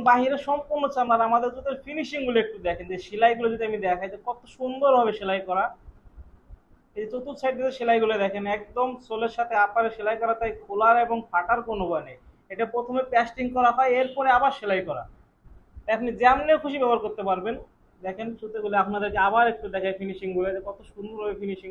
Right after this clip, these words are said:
করা। আমার হাতে যে জুতোটা আছে, এটার কোড নম্বর হচ্ছে এ এম ওয়ান। এটাকে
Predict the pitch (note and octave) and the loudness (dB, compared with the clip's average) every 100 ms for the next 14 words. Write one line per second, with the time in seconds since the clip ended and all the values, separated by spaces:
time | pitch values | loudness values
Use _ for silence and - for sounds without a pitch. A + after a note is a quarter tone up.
0 | F#3 F3 G#3+ - - _ _ _ _ - | -6 -4 -4 -6 -20 _ _ _ _ -20
1 | _ _ - - _ _ _ - - - | _ _ -20 -20 _ _ _ -20 -20 -20
2 | _ _ _ _ _ _ - G#3+ C#4 C#4+ | _ _ _ _ _ _ -4 0 2 2
3 | C4+ C4+ C4 A#3 G#3+ A3 B3+ - - _ | 0 -6 -2 0 0 0 0 -2 -14 _
4 | G#3+ C4 C4 C4 C4 A#3+ G#3+ G3+ G#3+ G#3+ | -2 -2 0 0 0 0 0 0 -2 -4
5 | B3 - - _ _ _ A#3 C4 C4 A#3+ | -4 -16 -20 _ _ _ 2 4 6 4
6 | B3+ C#4 - G#3 C#3+ - - G3+ A3+ | 0 -2 2 4 4 -4 -12 -8 0